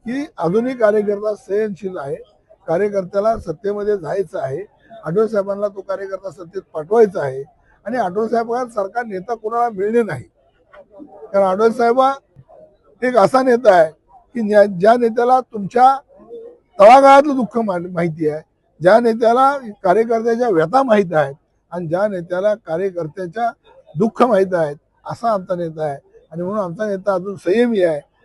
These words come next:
आमच्या नेत्याचा संयम तुम्ही तोडू नये एवढीच मी या प्रकरणी आवाहन करेन. आणि राहुलजींना त्यांच्या वाढदिवसानिमित्त शुभेच्छा देण्यासाठी इथे एवढ्यासाठी आलेलो आहे की आता ही सुरुवात आहे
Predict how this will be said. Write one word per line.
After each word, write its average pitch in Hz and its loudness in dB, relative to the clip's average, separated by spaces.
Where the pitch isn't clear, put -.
आमच्या 160 -6
नेत्याचा 196 -4
संयम 202 -6
तुम्ही 190 -10
तोडू 190 -4
नये 180 -2
एवढीच 185 -2
मी 226 -4
या 208 2
प्रकरणी 190 -6
आवाहन 175 -2
करेन. 165 -2
आणि 202 0
राहुलजींना 208 4
त्यांच्या 196 -2
वाढदिवसानिमित्त 196 -4
शुभेच्छा 202 -6
देण्यासाठी 208 -10
इथे 185 -10
एवढ्यासाठी 247 -2
आलेलो 175 4
आहे 127 -8
की 233 -2
आता 233 4
ही 262 2
सुरुवात 233 4
आहे 127 2